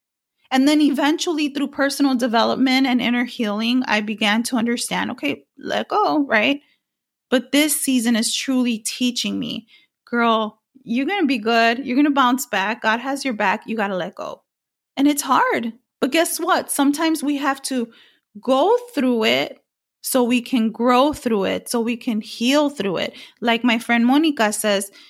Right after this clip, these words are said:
"You gotta feel it to heal it," right? Because you can't be the kind of woman who numbs. You can't numb the pain away. You can't numb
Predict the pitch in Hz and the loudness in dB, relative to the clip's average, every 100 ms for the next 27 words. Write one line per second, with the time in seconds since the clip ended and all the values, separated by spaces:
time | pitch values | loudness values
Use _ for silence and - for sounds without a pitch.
0 | _ 240 233 220 214 - 254 320 349 339 | _ -2 2 2 0 -2 0 4 4 2
1 | - _ - 214 190 233 240 151 85 - | -2 _ -12 -10 -6 -2 0 0 -4 -12
2 | _ 151 185 196 240 _ _ _ _ - | _ -2 2 4 2 _ _ _ _ -8
3 | 240 277 240 240 _ _ _ 208 294 - | -2 0 0 -4 _ _ _ -2 -2 0
4 | 370 359 330 330 277 262 320 302 285 254 | 0 0 2 0 0 -2 0 4 4 2
5 | 269 277 262 247 247 233 262 208 180 226 | 2 2 2 2 2 2 2 0 -4 -6
6 | 233 320 320 240 240 262 302 285 233 220 | -4 0 2 2 2 4 4 2 0 -4
7 | - 247 262 226 147 208 202 208 240 214 | -6 -2 0 -2 -4 -4 -4 -2 -2 -2
8 | - 320 302 135 233 247 285 285 220 | -6 0 0 0 0 2 2 2 0